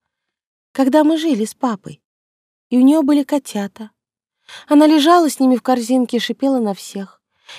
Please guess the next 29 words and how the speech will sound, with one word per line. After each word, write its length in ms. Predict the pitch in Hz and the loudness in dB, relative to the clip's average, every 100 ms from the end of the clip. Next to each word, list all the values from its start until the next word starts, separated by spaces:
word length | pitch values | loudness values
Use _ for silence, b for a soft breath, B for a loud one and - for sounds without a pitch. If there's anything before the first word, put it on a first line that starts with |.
| - | 0
Ещё 340 | 269 - 359 | 2 4 4
она 180 | 330 302 | 4 2
их 140 | 269 | 2
вылизывала 560 | 285 285 349 285 254 240 | 2 4 4 2 2 2
и 40 | |
кормила». 640 | 233 247 247 285 285 208 - _ _ _ _ _ _ _ _ _ | 0 0 0 -2 -2 -6 -10 _ _ _ _ _ _ _ _ _
«Ты 100 | 165 | -12
тоже 380 | - 196 254 262 | -6 -4 -4 -4
будешь 340 | 226 196 185 | -4 -4 -6
вылизывать 580 | 175 180 202 190 180 - | -6 -6 -4 -6 -8 -10
и 40 | |
кормить?» 540 | - 202 214 311 - _ _ _ _ _ - | -10 -6 -6 -8 -14 _ _ _ _ _ -6
Я 260 | 190 220 | 0 0
засмеялась, 840 | 202 196 - 196 185 165 151 151 _ b b b b | 0 -4 -8 -6 -4 -4 -8 -14 _ b b b b
сама 260 | - 302 294 | -2 2 4
не 100 | 254 | 2
понимая 460 | 196 214 226 226 196 | 2 0 0 0 -2
того, 420 | - 196 214 254 | -4 -4 -2 -2
что 220 | 220 - | -4 -6
дочь 280 | 196 226 202 | -2 -2 -2
была 220 | 175 180 | -2 -2
в 120 | 180 | -2
полной 320 | - 226 220 190 | -2 0 2 0
уверенности, 600 | 202 254 269 233 - 170 | 0 0 0 -4 -8 -10
что 240 | - - | -8 -4
у 60 | 190 | -2
людей 440 | 185 165 214 262 b b b | -2 -2 -4 -4 b b b
всё 260 | - 262 | 0 0
происходит 640 | 269 269 233 - 208 185 | 2 2 0 -2 -4 -2